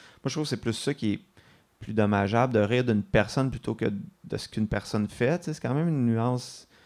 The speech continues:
subtile, mais, tu sais, c'est pour ça, je pense que, ben, pour ça, puis un million d'autres raisons, pourquoi, tu sais,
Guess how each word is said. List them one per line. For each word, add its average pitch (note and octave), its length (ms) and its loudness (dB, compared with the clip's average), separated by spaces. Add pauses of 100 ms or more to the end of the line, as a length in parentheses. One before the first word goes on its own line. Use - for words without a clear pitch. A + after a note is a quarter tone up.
(160)
subtile, D3+ 540 4
mais, G#2 160 4
tu - 80 -14
sais, C3 220 2 (340)
c'est - 100 -20
pour A2 140 0
ça, D#3 160 2
je F#3+ 100 -2
pense C#3+ 300 0
que, G2 300 -2 (180)
ben, - 200 -2 (480)
pour G#2 160 -8
ça, C3 140 -6
puis A2+ 120 -4
un G#2 60 0
million G#2 280 -2
d'autres G#2+ 260 -4
raisons, G#2+ 240 0
pourquoi, A2 240 -2
tu A2+ 160 -2
sais, A2 60 -4